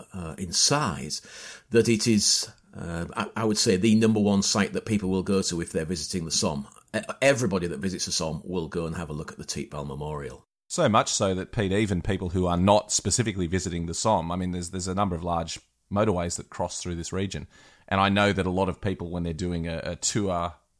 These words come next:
Speaker 2: to other parts of Europe, will often stop at this memorial. <laughs> Just to, this will be their one site they visit on the battlefield so that they can tick the box of having been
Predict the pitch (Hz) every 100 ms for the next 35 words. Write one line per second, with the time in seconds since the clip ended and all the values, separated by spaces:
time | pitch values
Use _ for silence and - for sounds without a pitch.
0 | _ - _ - - - 87 85 95 95
1 | - 90 87 - 82 90 92 - - _
2 | _ 104 113 98 95 - 87 - 101 -
3 | - - 90 87 - 82 87 85 127 -
4 | - 107 - 101 - - 117 113 98 95
5 | 87 87 92 104 98 - 101 98 - 85
6 | 90 85 85 82 90 90 - 69 78 -
7 | 82 78 85 82 80 - - 82 78 -
8 | 80 82 80 80 85 80